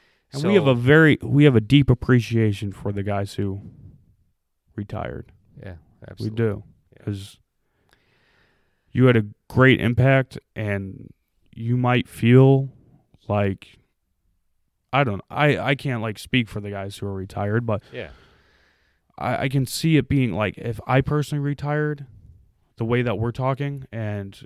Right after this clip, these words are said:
Speaker 1: I'm kinda, like, cut off from everybody,
Speaker 2: You
Speaker 1: that,
Speaker 2: feel like
Speaker 1: that
Speaker 2: you
Speaker 1: would,
Speaker 2: left your
Speaker 1: that
Speaker 2: life
Speaker 1: would really,
Speaker 2: behind,
Speaker 1: that would
Speaker 2: yeah.
Speaker 1: really hurt me, man.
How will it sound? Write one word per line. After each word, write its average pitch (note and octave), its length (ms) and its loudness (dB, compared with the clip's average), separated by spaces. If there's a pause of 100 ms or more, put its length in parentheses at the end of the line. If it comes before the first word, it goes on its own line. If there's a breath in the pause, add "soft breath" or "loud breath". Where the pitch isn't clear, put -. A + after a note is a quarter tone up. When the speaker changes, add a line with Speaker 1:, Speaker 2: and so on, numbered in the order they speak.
Speaker 1:
I'm G#2 260 -12
kinda, A2 240 -8
like, F#2+ 140 -8
cut A2+ 160 -8
off G#2+ 160 -6
from C3 160 -8
everybody, C3+ 560 -6 (1500)
Speaker 2:
You C#3 80 -10
Speaker 1:
that, D#3 100 2
Speaker 2:
feel - 80 2
like C3 60 2
Speaker 1:
that G3 80 4
Speaker 2:
you - 60 4
Speaker 1:
would, G3+ 80 4
Speaker 2:
left G#2+ 240 0
your G2 80 -12
Speaker 1:
that F#2 60 -10
Speaker 2:
life G#2 120 2
Speaker 1:
would F#3 100 2
really, G3 220 4
Speaker 2:
behind, - 120 -6
Speaker 1:
that E3 80 -6
would G3 100 -2
Speaker 2:
yeah. F#3 60 -6
Speaker 1:
really F#3+ 180 -2
hurt E3+ 240 -2
me, A#2+ 120 0
man. G#2+ 340 -2